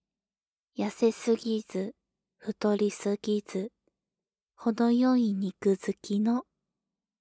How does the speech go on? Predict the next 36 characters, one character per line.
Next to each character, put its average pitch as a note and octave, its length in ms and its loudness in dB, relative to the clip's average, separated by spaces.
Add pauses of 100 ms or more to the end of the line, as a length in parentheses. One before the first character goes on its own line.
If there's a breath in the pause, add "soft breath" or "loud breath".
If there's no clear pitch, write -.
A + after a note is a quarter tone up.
(1300)
ち - 100 6
ょ - 40 8
っ - 40 -20 (120)
と、 D4+ 100 0
ち A#3+ 40 0
ょ - 20 0
っ A3 60 -4 (640)
と B4+ 100 4
だ B4 100 6
け A#4+ 140 4 (100)
プ - 160 -8
ニ、 G4 120 -4 (360)
プ E4+ 140 -4
ニ F4+ 80 -2
プ F#4+ 140 0
ニ G4 180 -4
っ - 20 -20
て - 120 -2
な A#3+ 140 2
っ - 60 -6
ち - 100 -4
ゃ - 20 0
っ - 20 0
て - 180 -6
る G#3 60 -4
け - 140 -8
ど、 G3+ 240 -6 (140)
ま、 - 200 2
ま C#4+ 200 6
あ - 20 4
ま D4 140 6
あ - 20 4
ま D4 120 6
あ、 B3+ 40 0
普 C#4 120 2
通 - 160 2